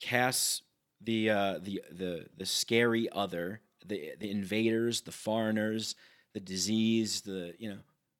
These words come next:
what does that do? Ra-, more racism, ri-, right? More racism, more division,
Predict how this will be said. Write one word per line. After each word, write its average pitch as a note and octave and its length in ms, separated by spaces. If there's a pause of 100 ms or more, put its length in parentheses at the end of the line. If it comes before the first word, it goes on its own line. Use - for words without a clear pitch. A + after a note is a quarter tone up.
(500)
what A#2 100
does A#2+ 120
that A#2 180
do? C#3 300 (300)
Ra-, A2+ 240
more A2+ 260
racism, A2 540 (720)
ri-, G2+ 180
right? G2 280
More A2 240
racism, A2 720
more G#2+ 180
division, G#2+ 720